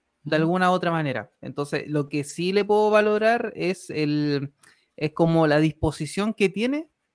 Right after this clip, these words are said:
Speaker 1: para el
Speaker 2: Ujú.
Speaker 1: equipo. Eso es lo que quería
Speaker 2: Pero
Speaker 1: resaltar de
Speaker 2: la
Speaker 1: Bausat.
Speaker 2: diferencia del año pasado, cuando era un soltero, cuando era un, Bausat era un,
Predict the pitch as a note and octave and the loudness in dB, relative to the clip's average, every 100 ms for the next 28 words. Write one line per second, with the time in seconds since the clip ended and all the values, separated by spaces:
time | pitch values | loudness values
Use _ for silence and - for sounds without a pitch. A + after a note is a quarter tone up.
0 | _ _ _ - F#3 G3+ G3 F#3+ D#3+ C3+ | _ _ _ 0 2 4 2 2 -2 -6
1 | - _ _ _ _ _ _ E3 F#3+ F3 | -8 _ _ _ _ _ _ -8 -4 -4
2 | D#3+ D#3 - _ _ _ _ _ _ _ | -4 -6 -10 _ _ _ _ _ _ _
3 | D3+ D#3+ D#3 D3 C#3+ C3+ C3+ - F3+ F3+ | -2 2 2 2 2 0 0 4 6 6
4 | C#3+ D#3+ D3+ D3+ C#3+ C#3 C#3 E3+ F3 F3+ | 4 0 2 0 0 0 2 4 4 4
5 | G3+ G#3+ A3 G#3+ G#3+ G#3 F#3+ F3 D3 C#3 | 4 4 2 2 2 2 2 2 2 2
6 | C#3 D3+ E3 D#3+ D3 - D#3+ C3+ B2+ C3 | 0 0 -2 -4 -6 0 0 2 -2 -2
7 | C3+ B2+ A#2 A2+ G#2 F2+ B2+ - B2 - | -2 -4 -6 -10 -16 -20 -20 -14 -12 -12
8 | C3+ B2 A2+ A#2 | -12 -12 -16 -18